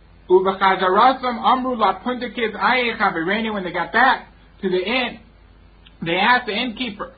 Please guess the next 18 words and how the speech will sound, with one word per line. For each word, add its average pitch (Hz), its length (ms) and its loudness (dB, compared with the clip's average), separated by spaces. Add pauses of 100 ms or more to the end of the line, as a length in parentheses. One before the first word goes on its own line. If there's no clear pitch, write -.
(500)
"Where 254 280 4
is 226 80 0
our 175 220 2
friend?" 233 320 2 (1040)
Amra 262 420 8
Lahem 226 560 0
Mesu 254 360 -4
Kavarta. 185 480 0 (420)
She 143 140 -12
said 233 220 -4
to 240 80 -6
them, 247 200 -2
"He 226 100 -6
died, 247 460 4 (260)
and 190 120 -4
I 208 100 -2
buried 226 340 4
him." - 120 -16